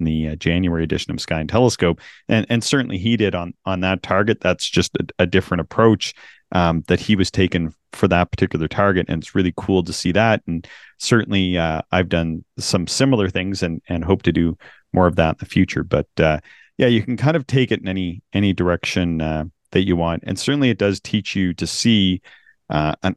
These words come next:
awful lot more and to really kind of nail down what you're seeing. It, it really forces you, uh, to do it 'cause you're making that representation. Um, the other thing that I, that I've noticed is that it also helps me to, uh,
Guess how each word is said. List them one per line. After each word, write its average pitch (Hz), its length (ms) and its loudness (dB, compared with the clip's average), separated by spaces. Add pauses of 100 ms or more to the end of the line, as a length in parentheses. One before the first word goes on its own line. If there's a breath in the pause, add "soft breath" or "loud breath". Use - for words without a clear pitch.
awful 127 360 0
lot 95 280 0
more 85 460 -4 (140)
and 104 160 -2
to 107 140 -4
really 123 360 2
kind 101 280 -4
of 87 60 -4
nail 95 280 -2
down 85 480 0 (380 loud breath)
what 92 360 4
you're 87 140 2
seeing. - 440 -2 (300)
It, 85 220 0
it 95 160 2
really 104 200 4
forces 90 600 0
you, 82 300 0 (360)
uh, 71 340 0 (100)
to 113 120 0
do 87 180 0
it 65 100 -6
'cause 95 160 -2
you're 82 100 -2
making 87 340 0
that 76 200 -2
representation. 78 1040 0 (500 soft breath)
Um, 80 360 -2
the 117 120 2
other 190 200 0
thing 139 260 -2
that 101 140 0
I, 85 100 -4 (120)
that 104 100 -2
I've 101 220 0
noticed 95 540 -2
is 92 300 0
that 87 280 4 (500 soft breath)
it 104 160 0
also 117 680 0
helps - 420 -4
me 104 240 -2
to, 95 600 -2
uh, 82 320 0